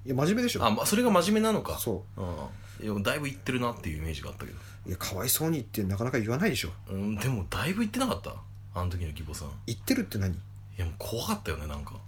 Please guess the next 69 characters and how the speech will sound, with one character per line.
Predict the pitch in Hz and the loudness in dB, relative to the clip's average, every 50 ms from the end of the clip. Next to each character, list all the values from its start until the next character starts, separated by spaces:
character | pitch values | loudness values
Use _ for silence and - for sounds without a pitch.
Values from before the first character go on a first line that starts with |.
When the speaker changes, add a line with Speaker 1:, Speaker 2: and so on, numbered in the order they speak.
| - - | -12 -6
Speaker 1:
ま | - 101 | -4 -2
あ、 | 101 | 0
義 | 92 95 120 | 0 2 4
母 | 147 190 | 4 4
自 | 190 208 | 6 6
体 | 226 190 | 4 4
が | 123 101 | 4 2
怖 | - 110 98 | 2 0 0
か | 98 | 0
っ | 90 | 0
た | - 90 | 2 4
ね。 | - - | 6 6
Speaker 2:
<laughs> | - | 8
Speaker 1:
確 | - 175 | 8 10
か | 165 208 196 | 12 12 12
に、 | 196 | 12
そ | 180 - | 12 12
れ | 160 151 | 12 12
は | - 151 143 | 12 12 12
わ | - - | 10 8
か | - - | 8 6
る。 | 113 | 6
Speaker 2:
う | 107 104 101 | 4 4 2
ん。 | 95 92 87 85 80 76 69 - - - - - - | 0 0 0 -2 -2 -4 -6 -8 -10 -10 -12 -2 4
Speaker 1:
あ | - 214 | 6 6
の | 247 | 6
人 | 254 - - | 6 2 0
自 | - - 220 - | 0 0 4 6
体 | 254 214 175 | 6 6 6
ち | - | 4
ょ | 185 | 2
っ | 170 | 2
と | - - | 0 0
怖 | - 147 147 143 | 2 4 4 6
い | |
な | 143 165 | 6 4
っ | 180 | 2
て | - - 214 | 4 6 6
い | |
う | 165 | 8
部 | 165 165 | 8 8
分 | - - | 8 8
は | - | 6
あ | 160 | 6
っ | 160 | 6
た。 | |
Speaker 2:
規 | |
制 | |
上 | 170 | 4
げ | |
た | - | 4
り | 139 104 | 4 4
し | - - | 4 4
て | 104 | 4
た | 90 | 2
じ | 80 80 | 0 -2
ゃ | 76 | -4
ん | 71 | -4
か。 | 71 73 - - - - - - - - - - - - - - - - - - - - - - - - - | -6 -6 -8 -8 -12 -12 -10 -10 -10 -10 -12 -14 -14 -14 -14 -14 -14 -14 -14 -14 -14 -14 -14 -14 -14 -14 -12
Speaker 1:
そ | - - - - | -10 -8 -4 0
れ | 117 | 0
は | 113 120 110 | 2 2 0
わ | 104 | 0
か | 107 110 | 0 0
ら | 107 98 | 0 0
な | 87 87 | 0 0
い。 | |
Speaker 2:
「い | 101 | 0
や | - | 2